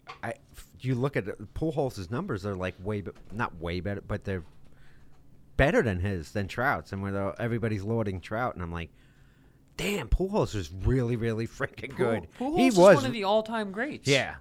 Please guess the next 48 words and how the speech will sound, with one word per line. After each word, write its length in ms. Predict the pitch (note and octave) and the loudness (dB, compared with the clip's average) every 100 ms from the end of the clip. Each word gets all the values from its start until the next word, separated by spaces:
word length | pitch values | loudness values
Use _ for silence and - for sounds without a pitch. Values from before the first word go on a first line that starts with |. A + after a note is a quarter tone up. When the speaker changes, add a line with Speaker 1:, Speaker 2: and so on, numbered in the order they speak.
| - | -14
Speaker 2:
I 40 | - | -8
Speaker 1:
And, 60 | D3 | -6
Speaker 2:
mean 260 | D3 C#3+ - - - | -6 -10 -18 -20 -14
Speaker 1:
and, 260 | G2+ A2 G#2 | -6 -4 -2
uh, 200 | G2+ F2 | -4 -4
I 80 | G#2 | -4
was 160 | A#2 - | -6 -6
just 160 | G2+ | -12
like, 100 | E2+ - | -14 -16
"Wow, 220 | A#2 D#3 G#2+ | -10 -8 -6
I 80 | |
didn't 160 | A#2+ D#3+ | -6 -2
realize 320 | D#3 D#3 B2+ | 0 2 0
his 140 | A2 G2 | -2 -2
numbers 320 | A2+ C3 F2+ | -2 -2 -4
were 100 | F#2+ | -2
that 200 | F#2 F2+ | -2 -2
good." 260 | G#2+ G2+ D2 - - | -2 -4 -6 -14 -14
Speaker 2:
Yeah, 240 | A#2 G#2 - | -10 -10 -8
Pujols 340 | D#3 F3 F3 | -6 -6 -6
is 100 | D3+ | -8
one 100 | C#3+ | -10
of 60 | C3 | -8
the 80 | B2 | -6
all-time 400 | A#2+ A#2+ A#2 A2 | -6 -8 -10 -10
greats. 500 | G#2 G2 G#2 - - A#2+ | -10 -10 -10 -14 -14 -14
It's 400 | A2 - - - - | -16 -14 -14 -16 -14
kind 260 | C3+ C3+ D3+ | -8 -6 -6
of 100 | D3 | -8
a 60 | |
shame 540 | - C3 B2+ D3 D#3 D3 | -8 -8 -8 -10 -14 -10
that, 240 | B2 A#2 - - - - - - - | -8 -8 -12 -20 -20 -20 -20 -20 -16
you 100 | B2+ | -12
know, 80 | A#2+ | -6
Father 260 | C#3 C3+ B2 | -4 -4 -4
Time 240 | A#2+ A2+ | -8 -8
is 120 | A2 | -10
undefeated. 640 | A2+ A2+ C3 G#2 A2 A2+ - - | -12 -12 -14 -12 -14 -16 -20 -12
Speaker 1:
Yeah. 120 | F2 | -10
Speaker 2:
Not 100 | A2+ | -10
the 60 | A#2 | -10
first 180 | A#2+ B2 | -10 -10
time 140 | A2+ | -12
I'm 40 | |
saying 220 | A2+ A#2+ G#2+ | -12 -12 -12
it 80 | G#2+ - | -16 -18
today, 460 | - A#2 A#2+ G#2+ - - - - - - | -10 -6 -6 -6 -14 -20 -20 -20 -20 -12
but, 340 | A2 G#2 G#2+ | -8 -8 -10